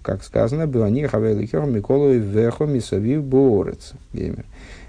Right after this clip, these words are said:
Э, «Когда упокоит тебя Бог всесильный твой ото всех врагов твоих», вот, э, то, что я выделяю голосом, выделено текстом, э, «в земле» и так далее. Э, то есть это, ну, как мы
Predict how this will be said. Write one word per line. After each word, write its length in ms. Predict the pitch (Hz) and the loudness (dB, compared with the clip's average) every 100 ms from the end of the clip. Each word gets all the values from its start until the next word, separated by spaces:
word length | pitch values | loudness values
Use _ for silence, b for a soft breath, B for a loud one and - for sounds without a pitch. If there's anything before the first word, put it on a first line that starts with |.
| - | -8
Э, 500 | 104 104 101 101 98 - | -2 2 2 2 0 -2
«Когда 400 | 104 104 135 139 | -4 2 4 6
упокоит 640 | 120 - 117 151 131 98 | 4 2 0 2 2 2
тебя 300 | - 120 117 | -2 2 2
Бог 200 | 107 117 | 2 -2
всесильный 460 | - 101 113 92 87 | -4 -4 -2 -2 -2
твой 280 | 139 170 196 | -2 0 0
ото 320 | - 113 110 | -2 -2 -2
всех 460 | - - 143 113 101 | -4 -2 0 0 0
врагов 420 | 104 101 117 - | 0 2 0 0
твоих», 420 | - - - - - | -4 -2 -2 -4 -10
вот, 180 | - - - | -12 -12 -12
э, 60 | - - | -12 -8
то, 100 | 95 | -8
что 140 | - 95 | -4 -2
я 120 | 95 | -2
выделяю 400 | 92 98 92 92 | -2 -2 0 0
голосом, 520 | 147 175 151 123 120 - - - | 0 -4 -2 -4 -6 -10 -20 -16
выделено 520 | - 104 110 110 107 | -6 -2 0 0 0
текстом, 540 | 107 - 92 - - - - - - - - - - - - - B B B B B - | -2 0 -2 -2 -8 -8 -14 -20 -20 -20 -20 -20 -20 -20 -20 -20 B B B B B -6
э, 440 | 107 107 104 104 | -2 0 2 2
«в 120 | 101 | 0
земле» 560 | 101 113 110 107 151 180 | 0 2 2 4 2 0
и 220 | 180 135 | -2 -2
так 300 | 139 135 127 | 0 0 2
далее. 500 | 110 95 82 - - - - - B B B B | 2 2 0 -4 -8 -12 -20 -20 B B B B
Э, 260 | - 107 101 | -4 -2 0
то 100 | 117 | 0
есть 220 | 98 - | 0 0
это, 280 | 233 226 170 | 0 0 -2
ну, 160 | 120 131 | 0 -2
как 180 | 123 | -4
мы 140 | 120 | -6